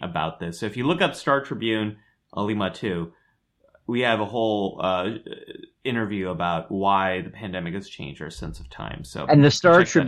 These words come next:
Speaker 2: Tribune is Minneapolis?
Speaker 1: I think, yes, I believe so.
Speaker 2: Okay, I was gonna say, wait, you mean a Bay Area paper, or do you mean, oh, no, like, there's a national
Speaker 1: No.
Speaker 2: paper? I was trying to think in my head what it was. Yeah.
Speaker 1: Yeah, I
Speaker 2: You
Speaker 1: think
Speaker 2: read
Speaker 1: she was
Speaker 2: that
Speaker 1: in
Speaker 2: off like it was down the block, and I'm like, "No, wait a minute."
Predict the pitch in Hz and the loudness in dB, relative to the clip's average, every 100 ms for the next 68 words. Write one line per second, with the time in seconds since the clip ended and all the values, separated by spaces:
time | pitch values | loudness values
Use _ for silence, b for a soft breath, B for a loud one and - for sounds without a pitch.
0 | 147 147 147 139 135 117 104 - - 131 | 2 2 0 4 6 8 6 -2 0 4
1 | 131 120 123 131 151 - - _ _ _ | 4 4 2 -2 -8 -12 -20 _ _ _
2 | _ _ _ - 135 170 190 185 - - | _ _ _ -4 -2 2 4 4 4 -12
3 | - 120 120 127 127 - - - 127 156 | -12 -8 -6 -4 -6 -4 0 6 6 8
4 | 190 254 226 247 233 143 139 165 190 156 | 6 6 8 8 8 6 0 -4 -2 2
5 | 139 190 208 214 208 - 196 226 226 147 | 6 6 6 2 0 -2 -4 0 0 2
6 | 143 151 156 156 151 208 214 170 196 - | 0 2 4 6 6 6 6 6 6 6
7 | 113 117 117 113 107 104 101 - 117 - | 6 6 6 6 4 2 -4 -14 -10 0
8 | 95 127 127 202 190 165 - _ - 175 | 4 4 4 6 8 6 4 _ 0 2
9 | 156 147 120 117 120 110 98 107 92 87 | 4 4 4 6 6 6 4 4 2 2
10 | - 120 92 - _ - 147 147 143 165 | 0 2 2 -2 _ -2 4 6 8 8
11 | 175 220 165 147 190 196 190 175 156 165 | 8 8 4 6 8 8 6 0 0 0
12 | 147 123 151 147 127 127 117 87 - 113 | 0 4 4 4 4 6 6 4 0 -4
13 | 113 120 117 113 143 175 208 170 113 78 | 0 0 2 0 -2 -2 2 4 4 2
14 | 92 | -2